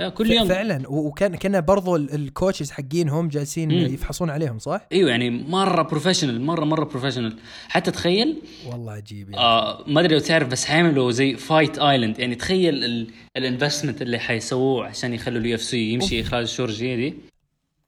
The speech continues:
Speaker 2: أنا
Speaker 1: مرة
Speaker 2: اللي
Speaker 1: مجنون.
Speaker 2: سمعت إنه قبل، أصلًا قبل هالفايت كان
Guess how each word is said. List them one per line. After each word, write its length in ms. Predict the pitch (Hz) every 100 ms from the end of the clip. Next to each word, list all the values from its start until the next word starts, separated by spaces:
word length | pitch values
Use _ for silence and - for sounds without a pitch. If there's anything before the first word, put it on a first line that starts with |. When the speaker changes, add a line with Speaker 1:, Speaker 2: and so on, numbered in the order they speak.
| _ _ _
Speaker 2:
أنا 100 | 151
Speaker 1:
مرة 120 | 170 202
Speaker 2:
اللي 80 |
Speaker 1:
مجنون. 180 | 170 151
Speaker 2:
سمعت 220 | 202 208
إنه 100 | 180
قبل، 440 | 151 131 185 190 165
أصلًا 340 | 156 180 165 - _ - 131
قبل 160 | 175 190
هالفايت 520 | 139 143 139 160 170
كان 360 | - 160 147